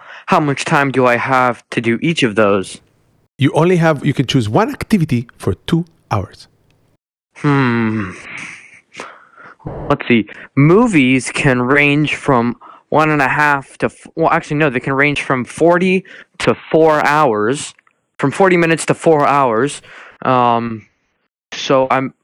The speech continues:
Speaker 1: it depends on what movie you're watching. The video game, it depends on which one you're playing. Um, but, like, if you're playing Minecraft, then you can get a lot done in two hours. If you're doing, like, um,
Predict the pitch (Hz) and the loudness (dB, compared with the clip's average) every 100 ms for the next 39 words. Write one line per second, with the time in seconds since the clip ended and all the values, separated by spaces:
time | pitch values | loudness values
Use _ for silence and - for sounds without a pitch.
0 | - 131 147 175 156 143 127 131 113 151 | -8 -4 0 0 0 -2 0 0 0 2
1 | 190 170 127 120 107 101 - 123 123 151 | 2 2 2 2 0 -2 -2 -2 0 -4
2 | - - - - - 139 139 214 185 156 | -8 -18 -20 -16 0 2 4 4 4 2
3 | 143 135 - 170 160 147 135 135 - 135 | 0 -2 0 0 2 0 2 0 0 0
4 | 135 123 113 107 - 175 160 127 131 131 | 0 2 0 -2 0 2 2 2 0 -6
5 | _ _ _ _ _ 131 127 127 131 - | _ _ _ _ _ 0 2 2 0 -4
6 | _ _ 147 135 131 147 135 131 147 156 | _ _ -4 -2 0 0 0 0 0 0
7 | 143 170 135 127 139 147 135 117 - 131 | 0 0 0 2 0 0 0 0 0 -2
8 | 123 143 127 127 120 127 120 117 143 143 | 0 0 2 2 2 2 0 0 0 0
9 | 123 107 - - - - - 135 113 101 | -2 -4 -12 -20 -20 -14 -2 0 2 2
10 | 101 107 127 120 113 117 117 120 _ _ | 2 2 0 0 -4 0 0 0 _ _
11 | - 156 123 151 143 139 127 127 117 - | -8 -6 2 2 4 2 0 -2 -2 0
12 | 131 117 - - - - - _ _ - | 2 2 -4 -16 -18 -18 -20 _ _ -4
13 | - 123 113 113 113 | 0 2 2 0 -6